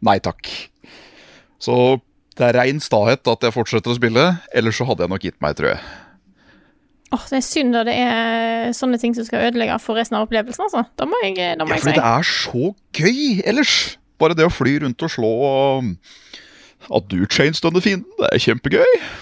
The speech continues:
Speaker 2: Mhm.
Speaker 1: Sånn som nå, så driver jeg og hunter en, skal vi se, en sanguinomancer, ikke en vampyr-mage.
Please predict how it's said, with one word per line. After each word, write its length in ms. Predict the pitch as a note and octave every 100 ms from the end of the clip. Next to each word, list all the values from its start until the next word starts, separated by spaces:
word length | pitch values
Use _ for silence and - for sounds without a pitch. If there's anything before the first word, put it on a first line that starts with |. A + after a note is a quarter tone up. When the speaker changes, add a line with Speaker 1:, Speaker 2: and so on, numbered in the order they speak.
| - _ _ _ -
Speaker 2:
Mhm. 380 | C#4+ C#4 D4 A4+ C#5 - D3 C#3+
Speaker 1:
Sånn 140 | C#3
som 180 | D#3+ D#3
nå, 140 | D#3 F3 F#3+
så 140 | E3 C#3+ C3+
driver 280 | A#2 G#2+
jeg 80 | A#2
og 60 | C3
hunter 420 | D3+ A2 - F#2+
en, 300 | A2+ A#2 A2+ - - - - - - _ _ _
skal 140 | - F#2
vi 60 | -
se, 140 | G#2 G2 -
en 140 | G#2+
sanguinomancer, 1500 | G2+ - G2 A2+ A2 G#2+ D3 E3+ A2+ G#2 F#2+ E2 D#2+ - D2 C#2 - - - -
ikke 320 | F#2+ - F#2 F2+ F2
en 140 | E2 D#2 - _ - F#2+ F#2+ F#2 -
vampyr-mage. 1000 | G#2 F#2 F2+ E2+ - F#2+ E2+ D#2 - -